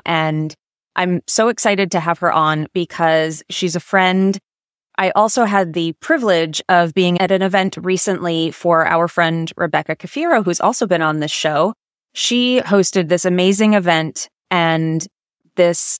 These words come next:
amazing woman did a breathwork for us all live.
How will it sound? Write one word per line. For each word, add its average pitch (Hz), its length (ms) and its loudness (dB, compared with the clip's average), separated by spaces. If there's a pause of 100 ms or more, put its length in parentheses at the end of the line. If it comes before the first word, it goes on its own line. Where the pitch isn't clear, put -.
(100)
amazing 180 500 2
woman 170 460 0
did 156 420 0
a 160 280 -2
breathwork 196 520 -2
for 156 240 2
us 151 340 -2
all 156 320 2
live. 156 600 0